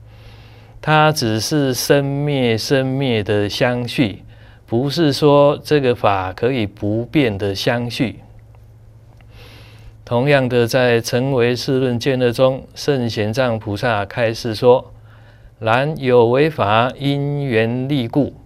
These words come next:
本无今有，暂有还无，生以相似相续名著。”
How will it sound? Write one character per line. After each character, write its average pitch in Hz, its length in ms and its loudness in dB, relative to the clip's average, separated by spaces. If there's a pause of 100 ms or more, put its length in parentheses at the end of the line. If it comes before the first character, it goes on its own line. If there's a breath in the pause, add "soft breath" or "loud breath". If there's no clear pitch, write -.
(400)
本 107 340 2
无 107 260 -2
今 143 320 -2
有， 104 420 -2 (200)
暂 120 520 -2
有 92 340 -4
还 104 400 -8
无， 117 340 -2 (520 soft breath)
生 160 360 2
以 113 380 -2
相 139 600 -2
似 120 400 -2
相 123 340 -4
续 117 240 -4
名 101 240 -2
著。” 135 200 0